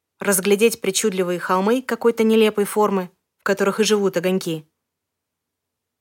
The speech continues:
Звуки мечутся туда-сюда между холмами, то приближаются, то удаляются, и совсем не чувствуются живыми. Появившаяся была надежда обрести в звуках сородичей,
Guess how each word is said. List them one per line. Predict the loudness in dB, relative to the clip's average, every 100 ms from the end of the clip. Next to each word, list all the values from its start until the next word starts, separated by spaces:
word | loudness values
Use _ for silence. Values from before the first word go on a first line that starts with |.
| _ _ _ _ _ _ _ -6
Звуки | -2 0 0 2
мечутся | 4 4 2 -4 -6
туда-сюда | -4 0 0 0 0
между | 0 -2 -4
холмами, | -2 2 4 2 0 -8 _ _ -8
то | -6
приближаются, | -4 -4 0 2 2 0 -4
то | -8
удаляются, | -4 0 2 2 0 -2 -8 -12 _ _ _ _ _ -2
и |
совсем | 0 0 2 2
не | 2
чувствуются | 0 -2 0 -2 0 0
живыми. | 0 0 0 -4 -10 _ _ _ _ _ _ _ _ _ _ _ _ _ _ _ _ _ _ _ _
Появившаяся | 2 4 2 0 0 0 0
была | 2 2
надежда | 2 2 2 2 0
обрести | 0 -2 -6 -4
в | -4
звуках | -2 -4 -4
сородичей, | -4 2 2 2 0 -6 -8